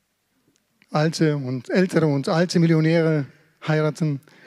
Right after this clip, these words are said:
sei es drum. Wie geht Gott mit Frauen um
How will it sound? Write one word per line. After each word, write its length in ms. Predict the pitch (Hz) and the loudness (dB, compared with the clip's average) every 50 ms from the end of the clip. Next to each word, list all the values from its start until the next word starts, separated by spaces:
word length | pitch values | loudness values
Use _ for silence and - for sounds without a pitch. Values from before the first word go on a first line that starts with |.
| - - _ _ - - _ _ | -20 -20 _ _ -20 -20 _ _
sei 200 | - - 160 160 | -4 -2 0 0
es 120 | 160 - | 0 -2
drum. 320 | - - 127 113 104 95 101 _ _ - - - - - - _ _ _ _ _ _ _ _ _ _ _ | -2 -4 -4 -4 -6 -12 -18 _ _ -20 -20 -20 -20 -20 -20 _ _ _ _ _ _ _ _ _ _ _
Wie 120 | - 190 202 | 0 0 2
geht 240 | 170 214 214 - - | 4 2 0 2 4
Gott 420 | - 214 214 - - - - - - - _ _ _ _ _ _ _ _ _ _ _ _ _ _ _ _ _ _ | 2 2 4 2 -6 -8 -8 -10 -14 -20 _ _ _ _ _ _ _ _ _ _ _ _ _ _ _ _ _ _
mit 160 | 170 165 - | -4 -4 -4
Frauen 420 | - - - 165 160 160 160 151 | -8 -2 0 2 2 2 2 0
um 260 | 151 151 147 143 117 | 0 -2 -2 -4 -8